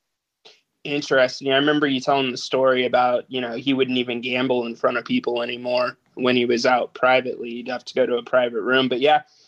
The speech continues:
he's just, you know, you look at his weekly appearances on McAfee, you know, I mean, there's, there's football there, but it's still unconventional. So I just,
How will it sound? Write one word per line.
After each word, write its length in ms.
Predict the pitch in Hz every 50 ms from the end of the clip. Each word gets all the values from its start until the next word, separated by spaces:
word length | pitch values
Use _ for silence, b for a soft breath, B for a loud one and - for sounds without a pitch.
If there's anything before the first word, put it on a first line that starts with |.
| b b
he's 260 | _ 165 170 165 165 165
just, 260 | 175 170 160 - -
you 80 | 156
know, 100 | 151 147
you 200 | 139 139 143 143
look 160 | 147 147 147 170
at 80 | 147
his 120 | 143 123 -
weekly 400 | 131 139 131 - - 147 143 139
appearances 760 | 135 - - 139 139 139 139 135 131 - 139 131 131 127
on 200 | 127 123 120 123
McAfee, 800 | 127 127 143 143 139 - 147 131 - - 135 135 131 135 131 127
you 140 | 123 131 127
know, 80 | 127 127
I 240 | 123 127 127 131 135
mean, 180 | 135 135 135
there's, 380 | 135 135 135 135 135 - - -
there's 260 | - 139 135 131 -
football 600 | - - 190 190 190 - 151 147 139 131 120 - 127
there, 400 | 135 147 151 147 139 135 127 127
but 220 | 120 120 127 127
it's 180 | 127 120 - -
still 460 | - - - 147 143 139 135 127 - -
unconventional. 1000 | 127 131 127 123 - - 123 123 123 123 127 131 123 - - 135 135 123 123 123
So 160 | - - 131
I 100 | 135 135
just, 320 | 135 156 151 - - B